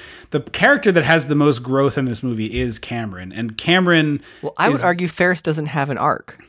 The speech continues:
Speaker 1: No, he doesn't. No, he definitely doesn't. I, Cameron and Jeannie are both affected more by Ferris, one directly and one indirectly.
Speaker 2: Waiting for Ferris.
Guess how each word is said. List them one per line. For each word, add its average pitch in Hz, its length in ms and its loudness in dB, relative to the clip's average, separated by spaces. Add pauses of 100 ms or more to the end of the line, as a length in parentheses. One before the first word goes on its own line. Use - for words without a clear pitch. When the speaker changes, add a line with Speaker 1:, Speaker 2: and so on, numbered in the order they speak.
(420)
Speaker 1:
No, 180 180 4
he 156 100 0
doesn't. 143 400 0 (460)
No, 117 160 -2
he 98 80 -8
definitely 110 380 -2
doesn't. - 340 -18
I, 98 200 -14 (540)
Cameron 254 360 0
and 180 180 0
Jeannie 151 480 0
are 135 200 -2
both 139 440 -2
affected 131 520 -2
more 123 260 -2
by 120 180 -2
Ferris, 123 480 0
one 135 300 2
directly 120 500 -2
and 110 140 0
one 113 180 0
indirectly. 107 800 -6 (520)
Speaker 2:
Waiting 147 440 2
for 143 160 0
Ferris. - 600 -4